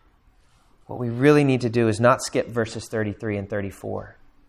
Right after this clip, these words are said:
Because verses thirty-three and thirty-four tell us about the king. We would be terribly lacking if we didn't see the king at work in these parables, establishing his kingdom,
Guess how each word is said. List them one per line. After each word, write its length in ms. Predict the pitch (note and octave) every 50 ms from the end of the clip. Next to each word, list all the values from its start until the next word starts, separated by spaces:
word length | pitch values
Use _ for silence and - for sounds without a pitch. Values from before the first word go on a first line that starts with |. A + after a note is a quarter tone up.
| _ _ _ _ _ - _ _ _ _ _ _ _ _ _ _ - - - _ - - - _ _ _ _ _ _ _ - - _ _ _ _ _ _ _ _ _ -
Because 240 | D3 - G3+ F#3
verses 340 | E3 E3+ G3 F#3+ - F#3 F3 -
thirty-three 500 | G3+ F#3+ F3+ F3+ F3 - G3 G3 F#3+ F#3
and 80 | F3+
thirty-four 440 | F#3 F3 D#3+ D3+ C#3+ - F3+ E3 D#3+
tell 220 | D#3+ - F#3+ G3
us 140 | G3 F#3 F#3
about 380 | D#3 D3 E3 D3+ F3 F#3 E3+ -
the 60 | D#3+
king. 500 | D#3+ - - - G3+ G3 F3+ D3+ C3+ B2+ - - - - - - - _ _ _ _ _ _ _ _ _ _ _ _ _ _ _ _ _ _ - - _ _ _ _ - - - -
We 140 | - F#3 A3
would 140 | A3+ A3 E3+
be 120 | G3 F#3+
terribly 420 | F#3 - A3 A3+ A#3+ B3 A3+ A3+ G#3+
lacking 380 | G3 G3+ F#3+ F#3 - G3 F3
if 80 | E3+ D3+
we 100 | F3 E3
didn't 240 | E3+ A3 A3 F#3+ F3+ - -
see 180 | - A3+ A#3+ C4
the 80 | C#4 C4+
king 280 | C#4 - C4+ A#3 G#3+ G#3
at 120 | G3 -
work 640 | E3+ F3 F3+ G3 A3 G#3+ F#3 - - - - - - - - - - - -
in 120 | - G3 G3
these 160 | G3 F3+ -
parables, 580 | - G#3+ G3+ F#3+ F#3 F3 D#3 D3 C3 B2 -
establishing 680 | D#3 F3+ - - - G#3 G#3 G#3+ G#3+ A3 G#3+ G#3+ A3+ G#3+
his 180 | G3 G3 F#3 -
kingdom, 460 | - - G3 F#3 F3 D#3 C3+ B2 A#2+